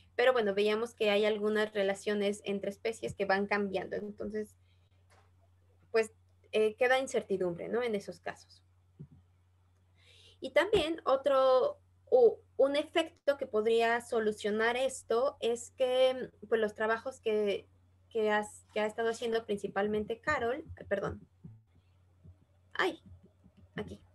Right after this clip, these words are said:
em, es ver qué es mejor, utilizar más genes o más individuos, en donde, pues, ellos más bien identificaron que incrementar el número de genes que nosotros vamos a utilizar para recon-,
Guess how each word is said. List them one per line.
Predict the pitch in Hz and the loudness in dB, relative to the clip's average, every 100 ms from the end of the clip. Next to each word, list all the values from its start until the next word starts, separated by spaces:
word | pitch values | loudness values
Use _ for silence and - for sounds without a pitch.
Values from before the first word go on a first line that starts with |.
| _ - - - _ | _ -20 -20 -20 _
em, | - 226 220 214 208 202 185 - _ _ _ - | 2 4 6 6 4 0 -4 -10 _ _ _ 0
es | 247 247 - | 0 0 -6
ver | 226 233 240 240 - _ _ _ _ _ | 0 2 2 0 -8 _ _ _ _ _
qué | 320 320 | 2 2
es | 330 | 2
mejor, | 320 214 170 - _ | -2 0 -2 -4 _
utilizar | 233 226 254 247 - 285 285 - _ _ _ _ | -4 -2 -4 -4 2 2 2 -2 _ _ _ _
más | 240 277 311 311 | 0 4 4 2
genes | - 320 349 480 - - | -4 -2 0 -2 -4 -4
o | 220 | 0
más | 220 214 220 | 2 0 -2
individuos, | 196 - 165 202 - _ _ - - - _ | -8 -8 -14 -16 -20 _ _ -20 -20 -20 _
en | 254 269 | -4 -2
donde, | 277 285 | -2 -4
pues, | 269 - | -6 -2
ellos | 311 311 330 330 | -2 0 -2 -4
más | 285 294 | -4 -4
bien | 294 269 262 | -4 -6 -4
identificaron | 233 220 220 - - 240 254 | -6 -6 -8 -12 -6 -6 -4
que | 247 226 220 - | -2 -2 -2 -4
incrementar | 226 233 220 226 220 226 220 262 285 - | -6 -4 -4 -2 -2 -4 -2 -2 -2 -2
el | 226 | -4
número | 240 269 294 | -4 -4 -4
de | 220 | -6
genes | 247 262 | -8 -10
que | - | -8
nosotros | 214 233 262 247 | -8 -8 -8 -6
vamos | 240 247 247 | -6 -6 -8
a | |
utilizar | 247 214 214 220 | -6 -6 -6 -8
para | 220 208 | -4 -4
recon-, | 196 196 196 | -4 -8 -10